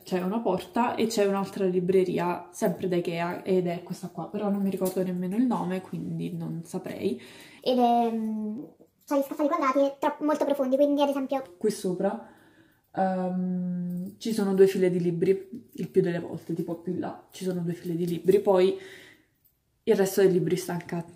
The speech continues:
Speaker 1: accantonato su questo, su questa mensola qui giù, per,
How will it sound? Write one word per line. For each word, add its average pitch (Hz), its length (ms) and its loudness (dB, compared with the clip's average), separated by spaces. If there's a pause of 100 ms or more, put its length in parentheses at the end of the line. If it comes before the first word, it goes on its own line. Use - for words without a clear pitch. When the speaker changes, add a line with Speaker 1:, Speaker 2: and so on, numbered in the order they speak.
Speaker 1:
accantonato 170 920 -4
su - 180 -12
questo, - 920 -6
su 185 160 -8
questa 180 240 -4
mensola 165 360 -4
qui - 340 -6
giù, - 240 -8
per, - 300 -12